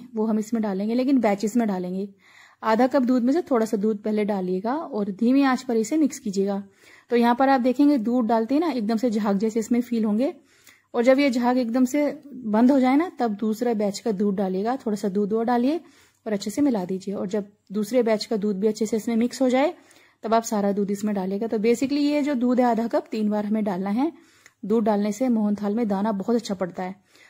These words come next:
तो यहाँ पर मैंने गैस की फ्लेम बंद कर दी है। और गैस की फ्लेम बंद करने के बाद हम इसमें डालेंगे चाशनी। तो जब हम इसमें दूध डाल देते हैं ना, तब आपको उसको थोड़ी सी देर पकाना है और उसके बाद इसे ठंडा करना है।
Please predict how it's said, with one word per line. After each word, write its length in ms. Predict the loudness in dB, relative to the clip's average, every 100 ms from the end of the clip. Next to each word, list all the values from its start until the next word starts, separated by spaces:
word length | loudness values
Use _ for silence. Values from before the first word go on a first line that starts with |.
| _
तो 80 | -2
यहाँ 180 | 0 0
पर 140 | -2
मैंने 220 | -2 -2 -2
गैस 200 | -2 -2
की 100 | -4
फ्लेम 240 | -2 0
बंद 200 | 0 0
कर 160 | 0 -2
दी 140 | 0
है। 160 | 0 -2 -6 _ -20 -20 _ _
और 60 | -2
गैस 280 | 2 2 2
की 100 | 0
फ्लेम 260 | 4 6
बंद 200 | 6 6
करने 240 | 4 4 2
के 140 | 0
बाद 300 | -2 -4 -6 -10 _ _ _ _ _ _ _ _ _ _ _ -6
हम 160 | -4
इसमें 240 | -2 -2 -4
डालेंगे 280 | -4 -4 -4
चाशनी। 500 | -6 -8 -8 -10 -10 _ -20 -20 _
तो 80 | 0
जब 140 | 4
हम 140 | 6 4
इसमें 300 | 4 0 2
दूध 220 | 2 2
डाल 220 | 2 2
देते 180 | 0 0
हैं 60 | -2
ना, 100 | -2
तब 180 | 0 0
आपको 240 | 0 -4
उसको 160 | -4 -8
थोड़ी 240 | -2 0
सी 120 | 0 0
देर 160 | -2
पकाना 380 | -4 -8 -6 -4
है 140 | -2 -2
और 60 |
उसके 200 | -4 -4
बाद 160 | -4 -2
इसे 140 | -6
ठंडा 300 | -2 -2 -2
करना 240 | -4 -8 -8
है। 200 | -10